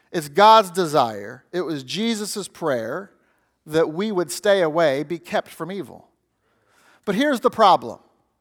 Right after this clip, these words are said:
that we have a problem with this. 'Cause again, I think I can probably convince all of you very easily, yeah, evil's a bad thing. We should stay away from it. We still have a problem. And we see this problem over and over. And here's the problem.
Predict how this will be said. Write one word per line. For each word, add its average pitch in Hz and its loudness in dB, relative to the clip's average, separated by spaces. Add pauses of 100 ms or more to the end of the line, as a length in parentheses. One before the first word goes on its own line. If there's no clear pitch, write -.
(440)
that 170 -10
we 175 -4
have 240 2
a 247 -2
problem 151 2
with 113 -14
this. 90 -16
'Cause 180 -4
again, 202 -2 (640)
I 202 4
think 220 -4
I 220 4
can 208 -4
probably 202 2
convince 190 -6
all 196 6
of 185 -4
you 185 -6
very 180 0
easily, 156 -6
yeah, 151 0
evil's 185 -6
a 156 -16
bad 151 0
thing. 117 -8
We 156 -10
should - -12
stay 143 -4
away 117 -4
from 101 -18
it. - -20 (960)
We 208 -4
still 294 2
have 240 4
a 196 0
problem. 165 0 (1000)
And 196 -6
we 214 0
see 302 -4
this 233 0
problem 180 4
over 202 2
and 190 -2
over. 123 -4 (960)
And 170 -10
here's 220 -2
the 220 -4
problem. 170 0